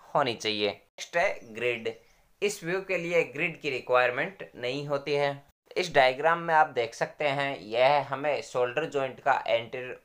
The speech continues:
oblique व्यू प्रोजेक्शन प्राप्त होता है। Note, patient should remove any jewelry and clothing over the shoulder to avoid artifact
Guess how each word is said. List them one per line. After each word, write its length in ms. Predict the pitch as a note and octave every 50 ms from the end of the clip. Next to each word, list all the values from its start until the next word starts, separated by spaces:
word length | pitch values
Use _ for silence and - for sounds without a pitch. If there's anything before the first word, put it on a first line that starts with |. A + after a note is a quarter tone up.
| - A#2+
oblique 340 | B2 A2+ A#2+ B2+ B2 - -
व्यू 140 | A#2 A#2 A2+ A2
प्रोजेक्शन 600 | - - A2 G2+ G2+ G#2 G2+ - - C#3+ D#3+ F#3 E3 - -
प्राप्त 300 | - B2 A#2 - - A#2+
होता 220 | G#2+ G#2 - G#2+ G2
है। 140 | A2 G2 E2+ - _ _ _ _ _ _ _ _ _ -
Note, 340 | C3 C3 B2+ B2 A2 G#2 - _ _ _ _ -
patient 420 | C3 C#3 - - G#3 G#3+ G#3 - -
should 220 | - F#3+ F3+ E3+ D3
remove 340 | C#3+ C#3+ D3+ E3 F3+ - - -
any 220 | C#3 D3 E3 E3
jewelry 420 | C#3 A#2+ B2 B2 B2+ C3 D#3 D#3+ - -
and 220 | D3+ D3+ D3+ -
clothing 420 | - B2+ B2+ B2+ - - D#3+ D3+ - - -
over 240 | A#2 B2 C3 C#3+ C#3+
the 140 | C#3+ D3+ C#3+ C#3+
shoulder 460 | - - A#2+ A2+ A2+ A2+ B2+ C3+ C3+ -
to 140 | - C3+ - - -
avoid 340 | - G#2+ A2 A#2+ D3 E3+ - - -
artifact 580 | A2+ G2+ F#2+ - - G#2 - A#2 G2+ - -